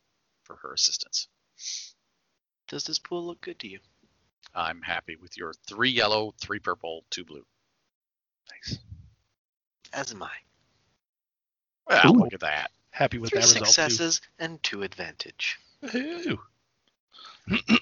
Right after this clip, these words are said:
Speaker 1: All right, so, ah, okay. Very well. Thank you. <clears throat> She's very happy with you,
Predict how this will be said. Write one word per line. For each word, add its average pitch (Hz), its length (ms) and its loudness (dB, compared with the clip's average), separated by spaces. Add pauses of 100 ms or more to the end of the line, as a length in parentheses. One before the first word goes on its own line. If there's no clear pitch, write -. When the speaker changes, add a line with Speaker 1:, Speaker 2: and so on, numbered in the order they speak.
(760)
Speaker 1:
All - 60 8
right, - 140 2
so, 156 340 8 (420)
ah, 208 840 6
okay. 113 480 -6 (180)
Very 247 260 0
well. 107 280 -10 (640)
Thank - 220 -4
you. 80 180 -6 (640)
<clears throat> - 160 -16 (760)
She's 110 420 0
very 175 240 10
happy 131 300 6
with 92 180 -12
you, 101 100 -18